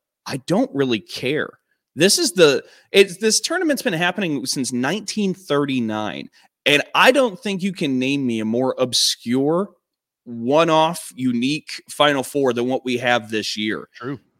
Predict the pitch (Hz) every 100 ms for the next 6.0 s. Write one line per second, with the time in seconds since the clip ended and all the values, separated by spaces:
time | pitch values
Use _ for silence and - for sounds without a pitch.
0 | _ - 185 226 151 240 - - - 190
1 | 226 233 151 156 156 - 131 113 123 156
2 | 233 143 107 - 127 123 143 - - 143
3 | - 165 190 101 180 233 247 196 _ 233
4 | 262 311 285 262 247 - 254 240 214 226
5 | 220 226 196 190 208 196 202 202 196